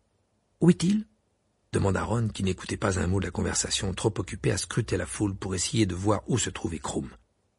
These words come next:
Dumbledore ne nous a pas dit où dormaient les élèves de Durmstrang. Vous avez une idée, vous ? » Il eut presque aussitôt la réponse à sa question.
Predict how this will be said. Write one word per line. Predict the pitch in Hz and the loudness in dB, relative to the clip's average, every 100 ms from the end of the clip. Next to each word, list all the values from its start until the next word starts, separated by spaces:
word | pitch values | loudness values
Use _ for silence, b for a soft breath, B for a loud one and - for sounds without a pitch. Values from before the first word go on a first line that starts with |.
| _ _ - | _ _ 2
Dumbledore | 185 156 175 254 | 4 6 6 6
ne | 185 | 6
nous | 147 165 | 6 2
a | |
pas | 156 160 | 2 2
dit | 214 | 2
où | 151 | 4
dormaient | 151 180 190 | 4 4 4
les | 107 | 2
élèves | 180 190 | 0 0
de | - | 0
Durmstrang. | 127 131 117 - - 98 95 | 2 2 2 -2 -2 -4 -2
Vous | 101 | 0
avez | 170 226 | 2 4
une | 202 131 | 4 2
idée, | 131 170 226 | 2 2 2
vous ? » | 175 233 240 _ _ _ _ _ _ - | 2 0 -2 _ _ _ _ _ _ 6
Il | 180 | 6
eut | |
presque | 208 285 220 | 6 2 0
aussitôt | 131 113 123 | 2 2 4
la | 208 | 4
réponse | 101 107 - 107 | 4 2 0 0
à | |
sa | 101 - | -2 -6
question. | - - - | -10 -12 -12